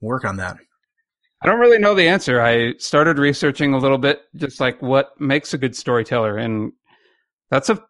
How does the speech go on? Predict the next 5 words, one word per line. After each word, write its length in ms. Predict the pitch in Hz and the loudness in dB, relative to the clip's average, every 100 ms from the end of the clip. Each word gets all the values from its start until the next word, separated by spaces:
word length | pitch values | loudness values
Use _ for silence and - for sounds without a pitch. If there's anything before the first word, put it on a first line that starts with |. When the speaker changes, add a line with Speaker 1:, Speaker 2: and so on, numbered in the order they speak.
| _ | _
Speaker 2:
fairly 720 | - - - - 135 139 139 | -20 -20 -8 2 4 6 6
nebulous 580 | 131 127 127 131 123 120 | 6 4 4 4 2 0
question 600 | - 135 139 - 117 110 | 0 2 2 0 -2 0
that 180 | 113 - _ - | -2 -4 _ -8
people, 600 | 135 147 135 131 123 | -4 0 2 2 -2